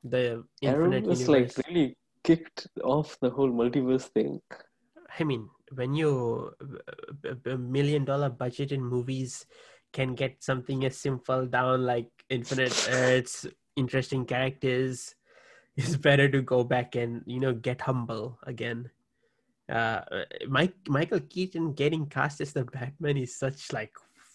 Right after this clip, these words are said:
Speaker 1: whoa! Like, I
Speaker 2: <gasps>
Speaker 1: can, I can believe they did that.
Speaker 2: Man,
Speaker 1: I,
Speaker 2: I hope
Speaker 1: I
Speaker 2: that leads into a Batman Beyond movie.
Speaker 1: With Static Shock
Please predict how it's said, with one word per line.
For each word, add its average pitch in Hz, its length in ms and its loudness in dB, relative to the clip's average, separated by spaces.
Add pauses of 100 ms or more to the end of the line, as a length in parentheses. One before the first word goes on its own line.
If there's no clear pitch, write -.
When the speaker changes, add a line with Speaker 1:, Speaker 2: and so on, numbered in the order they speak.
(260)
Speaker 1:
whoa! 120 600 2 (260)
Like, 123 260 -2 (440)
I 127 80 0 (100)
Speaker 2:
<gasps> - 60 -14
Speaker 1:
can, 120 260 -2 (280)
I 135 60 -2
can 139 200 2
believe 123 360 -4
they 117 120 -2
did 120 240 -6
that. 113 240 -4 (960)
Speaker 2:
Man, - 120 -2
Speaker 1:
I, 143 340 4
Speaker 2:
I - 40 -2
hope 170 240 2
Speaker 1:
I 202 60 2
Speaker 2:
that 156 80 -2
leads 131 360 2
into 135 360 2
a 113 60 4
Batman 110 440 2
Beyond 117 380 -6 (100)
movie. 123 360 -8 (1080)
Speaker 1:
With 139 160 0
Static 139 320 2
Shock 131 260 -2